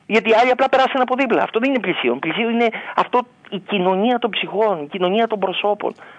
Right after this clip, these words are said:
Αυτό το πράγμα, λοιπόν, δεν έρχεται μαγικά με τον ανοίγω το στόμα μόνο, με το... είναι κοινο-, είναι βίωμα.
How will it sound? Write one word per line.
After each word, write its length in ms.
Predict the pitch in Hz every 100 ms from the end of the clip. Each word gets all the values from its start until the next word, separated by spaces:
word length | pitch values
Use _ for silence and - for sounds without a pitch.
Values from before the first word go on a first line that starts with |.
| - -
Αυτό 180 | - -
το 80 | 262
πράγμα, 280 | 240 233 233
λοιπόν, 280 | 226 214 175
δεν 120 | 240
έρχεται 300 | 262 - 226
μαγικά 420 | 220 196 - 135
με 60 | 131
τον 180 | 147 147
ανοίγω 260 | 156 160
το 100 | 160
στόμα 340 | 147 - 143 139
μόνο, 340 | 135 139 135 131 - -
με 80 | 151
το... 120 | 139 - - - -
είναι 200 | 277 269
κοινο-, 260 | 254 240 233
είναι 200 | 240 247
βίωμα. 560 | 226 269 240 185 135